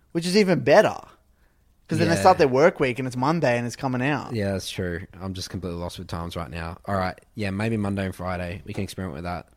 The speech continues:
Speaker 2: What's today? Thursday. So maybe our next podcast, we start that schedule, if you
Speaker 1: So
Speaker 2: want.
Speaker 1: that would be
Speaker 2: Monday, our time.
Speaker 1: Yeah, yeah,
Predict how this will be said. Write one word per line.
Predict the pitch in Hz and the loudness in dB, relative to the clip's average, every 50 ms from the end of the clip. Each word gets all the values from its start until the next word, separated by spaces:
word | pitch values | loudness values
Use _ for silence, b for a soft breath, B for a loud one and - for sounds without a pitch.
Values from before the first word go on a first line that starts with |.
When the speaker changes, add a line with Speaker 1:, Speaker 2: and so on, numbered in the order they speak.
| _ _ - | _ _ -4
Speaker 2:
What's | 139 139 - | -4 -2 0
today? | - 127 117 113 110 | 0 2 2 2 2
Thursday. | - - 101 101 104 101 98 98 85 82 78 b b b b | 0 -2 -2 -2 -2 -2 -2 -4 -4 -6 -6 b b b b
So | - - 120 | -4 2 4
maybe | 139 156 156 | 6 6 6
our | 139 | 6
next | 127 127 139 147 - - | 6 6 4 2 2 2
podcast, | 120 110 110 - 123 135 139 - | 2 2 4 4 2 0 0 0
we | 120 104 | -4 -4
start | - - 101 107 - | -2 -2 -2 0 -2
that | 104 92 92 | -4 -6 -6
schedule, | - - 95 92 90 90 82 80 90 - - - - _ _ - | -8 -8 -8 -8 -8 -8 -10 -12 -12 -16 -18 -20 -20 _ _ -20
if | - - | -16 -14
you | 107 95 | -10 -8
Speaker 1:
So | 90 90 | -4 0
Speaker 2:
want. | 131 | 2
Speaker 1:
that | 127 120 | 2 4
would | 127 123 | 4 2
be | 127 123 117 117 113 113 113 113 113 113 113 110 110 110 110 | 2 2 2 2 2 2 0 0 0 0 0 -2 -2 0 0
Speaker 2:
Monday, | 104 104 104 101 98 92 90 85 82 65 78 | 0 0 0 -2 -2 -4 -4 -6 -8 -10 -10
our | 90 92 | -12 -12
time. | - - 92 90 92 113 | -12 -12 -12 -8 -4 -2
Speaker 1:
Yeah, | 135 117 98 - - | 0 0 0 -4 -6
yeah, | 113 107 - | -8 -8 -8